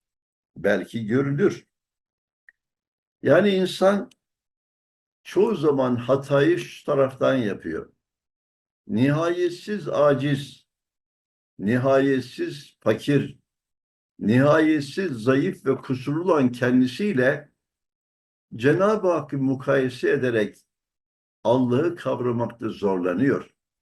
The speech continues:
Cenab-ı Hak sonsuz büyük, isim ve sıfatları nihayetsiz, aynı anda sonsuz icraatları da yapan,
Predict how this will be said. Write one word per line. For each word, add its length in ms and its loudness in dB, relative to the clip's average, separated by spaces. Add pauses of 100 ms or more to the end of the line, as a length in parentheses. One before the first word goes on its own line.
(800)
Cenab-ı 460 4
Hak 140 2
sonsuz 800 -4
büyük, 460 -6 (1120)
isim 420 -2
ve 80 0
sıfatları 760 2
nihayetsiz, 1040 -2 (1120)
aynı 400 6
anda 280 2
sonsuz 640 0
icraatları 800 -2
da 80 2
yapan, 600 -2